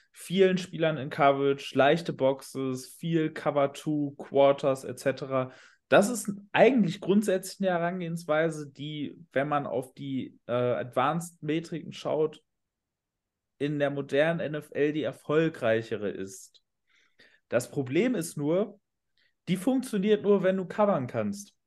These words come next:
Und das konnten die Vikings letztes Jahr nicht. Deswegen für das Personal, was die Vikings jetzt haben, mag dieser Ansatz jetzt der bessere sein, auch wenn es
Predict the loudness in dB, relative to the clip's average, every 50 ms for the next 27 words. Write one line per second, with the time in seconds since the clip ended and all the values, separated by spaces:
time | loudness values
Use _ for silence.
0 | _ _ _ _ -8 -4 0 2 0 0 0 2 2 2 2 0 -2 -2 2 4
1 | 4 4 4 2 -2 -10 -8 -4 -2 -4 -4 -4 -6 -12 -6 -4 -2 -2 -2 -2
2 | -4 -4 -6 -6 -2 0 0 0 0 -2 -4 -4 0 2 2 2 2 0 2 4
3 | 4 4 4 2 -2 -4 -4 -4 -4 -4 -2 0 0 0 0 0 -2 -4 -6 -6
4 | -2 2 2 2 0 -2 -6 -10 -8 -8 -8 -8 -6 -2 -2 0 0 0 -2 -2
5 | -4 -2 0 2 2 2 0 -2 -4 -6 -2 -2 0 0 -2 -4 -4 0 2 0
6 | 0 0 -2 0 4 4 4 4 2 -6 -4 -2 -2 0 2 0 0 0 -4 -6
7 | -6 -4 -2 0 0 2 2 0 -2 -4 -10 -18 -20 -20 -20 -20 -20 _ _ _
8 | 6 6 6 6 6 4 2 2 2 2 0 -2 -6 -12 -16 _